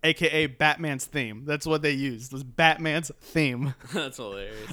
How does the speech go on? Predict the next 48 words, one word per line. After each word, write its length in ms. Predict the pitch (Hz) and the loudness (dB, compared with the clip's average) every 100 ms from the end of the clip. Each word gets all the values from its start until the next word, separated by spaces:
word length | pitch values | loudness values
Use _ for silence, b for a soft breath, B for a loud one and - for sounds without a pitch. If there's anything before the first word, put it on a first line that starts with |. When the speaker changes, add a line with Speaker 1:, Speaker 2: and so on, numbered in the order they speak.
| - | 0
Speaker 1:
I 120 | 151 | 4
was 140 | 165 | 4
like, 140 | 165 156 | 4 4
Speaker 2:
I 40 | |
didn't 160 | 156 110 | 2 0
Speaker 1:
"You-, 20 | |
Speaker 2:
even 100 | 98 | -4
notice. 320 | 92 95 95 - | -8 -8 -12 -8
Speaker 1:
<laughs> 40 | |
you're 100 | 190 | -2
using 260 | 214 226 175 | 0 0 4
Batman's 480 | 170 180 202 208 202 | 6 6 4 0 2
theme 320 | 214 220 214 | 2 2 2
for 440 | 170 160 151 143 | 2 4 4 0
this 220 | 143 160 151 | -2 -2 -2
really 440 | 127 131 170 170 | -4 0 2 2
emotional 460 | 151 160 180 165 143 | 2 0 0 -4 -4
moment? 360 | 135 160 175 | -4 -4 -4
Okay." 440 | 160 208 131 123 160 b b b b b b b b b _ _ | -6 -4 -2 -2 -6 b b b b b b b b b _ _
But 280 | 147 139 131 | 4 4 4
Speaker 2:
So, 640 | - - - 147 123 107 98 | 0 -14 -14 -12 -10 -10 -12
anything 420 | 151 190 175 139 | -14 -16 -18 -18
else 160 | 131 - | -20 -20
with 120 | 110 | -20
Justice 680 | - 110 107 - - - - 101 | -20 -20 -20 -20 -20 -20 -20 -20
League? 220 | 92 - | -14 -8
Speaker 1:
um, 1040 | 120 120 123 127 131 135 139 139 147 143 - - | -6 -4 -4 -4 -4 -4 -4 -6 -8 -10 -14 -2
other 200 | 143 156 | 2 4
than 80 | 156 | 2
the 80 | 139 | 0
trailer 260 | 156 147 | 0 0
coming 240 | - 147 147 | 0 -2 -2
out 80 | |
this 140 | 147 - | -4 -4
Sunday, 280 | 147 147 151 | -4 -4 -4
I 100 | 117 | -6
guess 180 | 120 | -6
we'll 60 | 127 | -4
Speaker 2:
There 60 | 139 | -2
Speaker 1:
talk 120 | 127 | -2
Speaker 2:
was 80 | - | -2
another 240 | 123 120 | -4 -4
Speaker 1:
about 100 | 120 | -6
it 20 | |
next 120 | 123 | -6
Speaker 2:
teaser 180 | 139 135 | -6 -6
Speaker 1:
week. 80 | 101 | -8
Speaker 2:
t-, 140 | - | -16